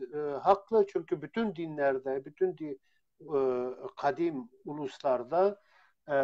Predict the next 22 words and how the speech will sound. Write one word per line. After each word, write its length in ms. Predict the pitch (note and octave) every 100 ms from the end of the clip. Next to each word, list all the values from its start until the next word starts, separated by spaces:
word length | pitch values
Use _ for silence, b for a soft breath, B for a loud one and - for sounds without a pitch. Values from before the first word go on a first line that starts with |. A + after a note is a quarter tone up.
| C3+ C3+ C3+
aynı 420 | - D#3+ E3+ E3+ D3+
faktörle 1000 | - D#3 - - D#3+ D#3 C#3 C#3+ C#3
karşıla-, 460 | - D3+ B2+ D#3 C#3 _ _ _ _
formları 960 | _ - E3+ D#3+ D#3+ E3+ F3 F3+ E3+
değişik 480 | D3+ D3+ F#3+ - -
olsa 680 | D3 C3+ C3 A#2+ - E3+ D3+
bile 340 | B2 C3 F3+
aynı 240 | E3 C#3+ C3+
faktörle 640 | C#3+ C3 - C3 B2+ A#2+
de-, 280 | B2+ C3+ B2+ _ _ _
karşılaşmak 720 | - C3 - C3 - C#3 -
mümkün. 340 | C#3+ C#3 G#3+ D#3
Biliyorsunuz 520 | C3+ C3 - D3 C3
Yahudiler, 600 | B2+ A#2 A2+ A#2+ A#2+ A#2 C3 C3+
Yahudilikte 840 | A#2 A2+ A2 A2+ - - G#3 G#3+ _ _ _ _ _
eğer 260 | A#2+ B2+ C3+ -
anneniz 720 | D3 C#3 C#3 C#3 C#3+ D#3 B2+
Yahudi 420 | C#3 C3 C#3+ C#3+
ise 280 | A#3 - C#3
siz 200 | - A#2
Yahudi 360 | A#2+ G#2 G#2 A2
olabiliyorsunuz. 920 | G#2 G2 E2 F#2 F#2+ _ _ _ _